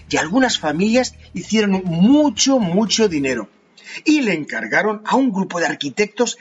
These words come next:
geniales sus casas. Uno de esos arquitectos se llamaba Antonio Gaudí. En el siglo veinte,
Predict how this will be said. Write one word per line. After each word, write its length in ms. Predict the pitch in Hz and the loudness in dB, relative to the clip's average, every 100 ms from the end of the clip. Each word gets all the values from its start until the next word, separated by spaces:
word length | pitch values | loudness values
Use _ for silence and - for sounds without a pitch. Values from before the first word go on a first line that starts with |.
| - | -14
geniales 840 | - - 151 127 190 233 240 - - _ - | -10 -4 -2 0 0 2 0 0 -8 _ -6
sus 240 | - 135 | -2 -2
casas. 600 | - 123 - 101 - - _ _ _ - | -2 -2 -2 -4 -8 -8 _ _ _ -8
Uno 240 | 117 147 | 0 2
de 80 | 127 | 2
esos 220 | 123 127 | 0 0
arquitectos 760 | 123 190 101 185 220 214 202 240 - - | -2 -2 -4 -2 -2 0 -2 -2 -10 -4
se 220 | - 185 | 0 2
llamaba 560 | 175 185 220 247 - _ | 2 2 0 -2 -4 _
Antonio 680 | 233 214 208 208 269 285 311 | 0 0 -2 -2 0 2 4
Gaudí. 600 | 254 185 185 160 147 - _ _ _ _ - | 2 2 2 4 2 -2 _ _ _ _ -4
En 100 | 170 | 0
el 80 | |
siglo 300 | 170 262 269 | 2 4 2
veinte, 440 | 196 220 196 254 | 2 -4 -2 -2